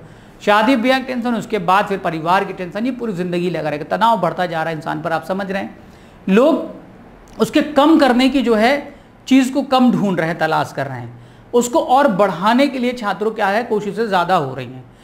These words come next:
यानी कि इंसान उस पर रियलाइज़ नहीं कर रहा कि उससे हमें कैसे बचा जा सके छात्रों। तो हम यहाँ पे नहीं बात करेंगे, मामला टॉपिक लंबा खिंच जाएगा, उसके बाद कई छात्र परेशान हो जाएंगे फिर, है ना। तो इसलिए हम आपको इतना बता दें क्योंकि ये इस पर असर डाल रहा है आपकी ज़िंदगी के ऊपर, हमारी ज़िंदगी पर,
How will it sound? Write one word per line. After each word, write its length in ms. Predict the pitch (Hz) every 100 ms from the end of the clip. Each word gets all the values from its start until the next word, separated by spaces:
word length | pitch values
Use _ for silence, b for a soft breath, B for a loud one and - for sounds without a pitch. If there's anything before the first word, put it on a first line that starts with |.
| b b -
यानी 360 | 190 233 294
कि 100 | 294
इंसान 380 | 254 233 247 262
उस 100 | 254
पर 140 | 240 196
रियलाइज़ 380 | 196 226 262
नहीं 160 | 247 233
कर 140 | 214
रहा 80 | 233
कि 120 | 269
उससे 200 | 254 -
हमें 200 | 226 240
कैसे 260 | 220 196 254
बचा 280 | 180 175 180
जा 160 | 147 127 -
सके 200 | 135 135
छात्रों। 380 | - 117 - 127 - B B B
तो 60 | 190
हम 180 | 202 226
यहाँ 200 | 233 269
पे 120 | 269
नहीं 200 | 247 269
बात 260 | 240 214 214
करेंगे, 280 | 214 226 220
मामला 320 | 190 202 202
टॉपिक 340 | 196 170 190
लंबा 260 | 175 190 262
खिंच 180 | 254 220
जाएगा, 280 | 247 247
उसके 200 | 233 -
बाद 180 | 175 170
कई 100 | 175
छात्र 280 | 170 165 151
परेशान 360 | 165 160 226 269
हो 60 |
जाएंगे 300 | 254 262 247
फिर, 160 | 247 233
है 60 | 240
ना। 260 | 294 - B B B B
तो 60 | 214
इसलिए 220 | 202 269
हम 100 | 254
आपको 220 | 214 226
इतना 260 | 220 226 214
बता 280 | 180 180 170
दें 220 | 247 247
क्योंकि 180 | 220 240
ये 140 | 220
इस 100 | -
पर 160 | 226 214
असर 380 | 165 - 190
डाल 220 | 156 131 123
रहा 120 | 135
है 60 |
आपकी 180 | 139 156
ज़िंदगी 400 | 139 156 156 190
के 140 | 208 208
ऊपर, 260 | 190 -
हमारी 260 | 170 151 170
ज़िंदगी 360 | 180 185 180 175
पर, 160 | 226